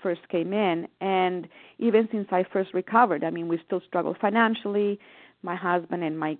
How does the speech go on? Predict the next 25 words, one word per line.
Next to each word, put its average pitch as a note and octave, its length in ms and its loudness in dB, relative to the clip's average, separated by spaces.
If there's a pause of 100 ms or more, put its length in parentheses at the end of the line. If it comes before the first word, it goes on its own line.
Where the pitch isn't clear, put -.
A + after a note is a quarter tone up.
kids F3+ 160 2 (100)
still E3 180 0
don't D#3 280 -4
do E3 100 0
what D3+ 160 0
I D3+ 80 0
want D#3 320 -2
them D#3 240 -6
to D#3+ 60 -12
do, A#3 400 8
when E3 160 0
I D3 80 0
want D#3+ 240 -2
them D#3+ 160 -8
to - 100 -8
do A#3+ 240 2
it, A3+ 100 4
how F#3 180 -2
I D3+ 100 0
want G3 320 0
them G#3+ 160 -2
to A3 100 -4
do G#3+ 260 0
it. G#3+ 200 4 (640)
Um, F3 340 -2